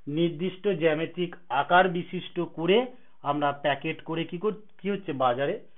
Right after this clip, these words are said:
বিক্রি হচ্ছে, যেটা আমরা খাই। এখন নির্দিষ্ট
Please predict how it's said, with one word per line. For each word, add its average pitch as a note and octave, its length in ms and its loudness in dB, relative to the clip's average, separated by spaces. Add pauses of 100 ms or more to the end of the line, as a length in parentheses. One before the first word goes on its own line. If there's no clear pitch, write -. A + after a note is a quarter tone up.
(100)
বিক্রি C#3 280 -6
হচ্ছে, A#2 160 -10
যেটা B2+ 220 -10
আমরা D3 180 -6
খাই। - 240 -14 (920)
এখন A3 380 6 (560)
নির্দিষ্ট F#3+ 760 0